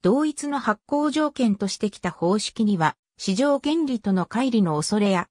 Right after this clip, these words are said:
公正取引の観点からも疑問が呈せられてきた。このため、二千二年度からは、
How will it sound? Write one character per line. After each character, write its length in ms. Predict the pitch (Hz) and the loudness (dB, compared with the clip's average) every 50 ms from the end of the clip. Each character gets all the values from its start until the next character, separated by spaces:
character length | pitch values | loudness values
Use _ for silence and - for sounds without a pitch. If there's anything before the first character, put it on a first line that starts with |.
| _ _ _ _ | _ _ _ _
公 220 | - - 202 269 294 | -2 -2 0 0 0
正 240 | - 311 302 302 | -2 -2 -2 -2
取 260 | 285 - 277 269 277 269 - - | -2 -2 -2 -2 -2 -4 -4 -4
引 80 | - 233 | -2 0
の 100 | 208 175 | 0 0
観 260 | - - 220 247 240 | -2 -2 -2 -2 -2
点 240 | - - 240 226 202 | 0 0 0 0 0
か 140 | - - 196 | 0 0 0
ら 140 | 190 180 165 | 0 0 0
も 120 | 160 160 | -2 -2
疑 140 | 147 - 143 | -4 -4 -2
問 300 | 147 151 202 226 226 214 | 0 0 2 2 2 2
が 160 | 220 226 208 | 2 0 -2
呈 200 | - 196 202 233 | -2 -2 -2 -2
せ 180 | 262 - 240 233 | -2 -2 0 2
ら 100 | 233 233 | 2 2
れ 140 | 214 202 180 | 2 0 0
て 140 | - 170 - | -2 -6 -8
き 100 | - - | -8 -12
た。 180 | - 139 131 _ _ _ _ _ _ _ _ _ _ _ | -12 -12 -12 _ _ _ _ _ _ _ _ _ _ _
こ 140 | _ - 202 | _ 0 2
の 140 | 208 254 285 | 2 2 0
た 160 | - 277 269 | -2 0 2
め、 200 | 240 240 226 - - _ _ _ - | 2 2 2 0 -4 _ _ _ 0
二 100 | 190 202 | 0 0
千 320 | - - 277 311 320 285 | 2 0 0 0 2 2
二 120 | 254 233 | 2 2
年 200 | 269 277 285 277 | 2 0 0 0
度 140 | 262 220 202 | 0 -2 -2
か 120 | - - 185 | 0 0 0
ら 140 | 175 165 | 2 2
は、 220 | 156 156 151 156 | 2 0 -2 -2